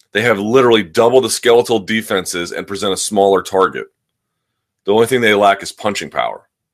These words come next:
I'll take him at his word. Uh, okay, here we go. What'd you think of the John Jones interview with Ariel?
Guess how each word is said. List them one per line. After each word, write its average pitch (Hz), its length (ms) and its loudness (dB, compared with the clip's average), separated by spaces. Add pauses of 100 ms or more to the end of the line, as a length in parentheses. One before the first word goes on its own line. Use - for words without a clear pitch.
(1700)
I'll - 120 -20
take 80 160 -14
him 76 100 -12
at 73 60 -8
his 71 120 -12
word. 71 260 -8 (1300)
Uh, 107 180 4
okay, 127 300 2 (220)
here 120 100 -2
we 107 60 0
go. 92 240 -2 (220)
What'd 135 220 0
you 131 40 -12
think 139 120 0
of 135 60 4
the 113 60 -2
John 120 260 0
Jones 117 300 -2
interview 98 240 -4
with 85 100 -6
Ariel? 82 380 -2